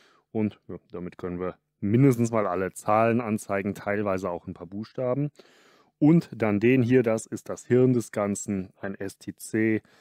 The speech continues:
äh, neunundachtzig C zweiundfünfzig R C. Ich blend's euch unten ein. Das wird ein, irgendein acht-Bit-Mikrocontroller auf achtzig einundfünfzig Basis sein.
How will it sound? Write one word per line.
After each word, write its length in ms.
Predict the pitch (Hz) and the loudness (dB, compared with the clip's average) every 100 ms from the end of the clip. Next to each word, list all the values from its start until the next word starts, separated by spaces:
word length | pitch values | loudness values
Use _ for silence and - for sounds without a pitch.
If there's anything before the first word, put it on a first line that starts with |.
| _ _ _ | _ _ _
äh, 200 | 117 123 | -2 0
neunundachtzig 840 | 165 180 185 185 165 - 165 156 | 4 4 6 4 -2 0 0 0
C 300 | - 160 156 | 0 2 2
zweiundfünfzig 800 | 147 139 143 127 147 143 - 135 | 2 0 0 0 -2 -4 -4 -4
R 220 | 123 131 | -2 -6
C. 420 | - 127 123 113 104 | -4 0 0 0 -2
Ich 120 | 101 | -4
blend's 300 | 104 98 101 | -6 -6 -6
euch 180 | 92 95 | -10 -8
unten 300 | 92 - 92 | -12 -10 -6
ein. 240 | 101 104 | -2 -2
Das 340 | 101 - _ | -4 -8 _
wird 200 | 143 139 | -2 0
ein, 60 | 131 | 0
irgendein 600 | 120 127 135 120 113 120 | 0 0 0 0 0 -2
acht-Bit-Mikrocontroller 1000 | 117 - 113 117 127 123 113 104 110 107 | -4 -4 -2 -2 -2 -4 -6 -4 -2 0
auf 120 | 101 | -2
achtzig 400 | 117 107 - 104 | -4 -8 -8 -10
einundfünfzig 600 | 98 87 - 113 _ 101 | -8 -10 -8 -8 _ -12
Basis 360 | - 92 92 87 | -6 -6 -6 -10
sein. 340 | 92 87 85 | -6 -6 -6